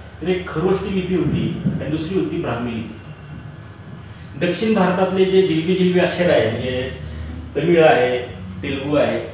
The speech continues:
त्यासाठी जी लिपी आहे ती ब्राह्मी लिपी आहे. <coughs> आणि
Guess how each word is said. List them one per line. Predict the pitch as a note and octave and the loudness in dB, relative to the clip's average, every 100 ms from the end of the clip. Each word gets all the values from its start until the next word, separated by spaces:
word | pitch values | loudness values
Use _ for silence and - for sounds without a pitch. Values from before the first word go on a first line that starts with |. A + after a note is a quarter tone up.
| - | -8
त्यासाठी | D3+ D3+ D#3 | -6 -4 -2
जी | E3+ D3+ | -2 -2
लिपी | D3 D3 | -2 -2
आहे | C#3+ C#3+ | -2 -6
ती | C3 | -8
ब्राह्मी | A#2 A#2 B2 C3 | -6 -4 -4 -6
लिपी | A#2+ A2+ | -6 -4
आहे. | G#2+ - - - - - - - - - | -4 -6 -10 -16 -20 -20 -20 -20 -20 -16
<coughs> | - - - - A3+ - D#3+ | -14 -10 -2 0 2 -2 -2
आणि | E3+ | -4